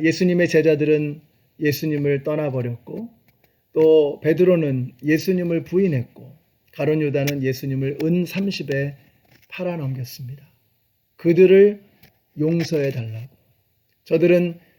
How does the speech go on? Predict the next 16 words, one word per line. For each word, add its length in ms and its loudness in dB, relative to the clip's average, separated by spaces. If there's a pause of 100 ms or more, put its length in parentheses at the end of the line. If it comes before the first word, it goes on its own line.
(120)
저들이 380 4
하는 240 0
것을 300 -2
알지 420 -8
못한다고 800 -6 (480)
예수님께서 880 -6 (400)
말씀하고 640 -4 (300)
계시는 440 -6
것입니다. 460 -10 (680)
여러분, 280 -4
이것이 340 2
바로 460 2 (540)
십자가에서 840 2
흐르는 580 -2 (640)
예수님의 560 -2
사랑, 500 -8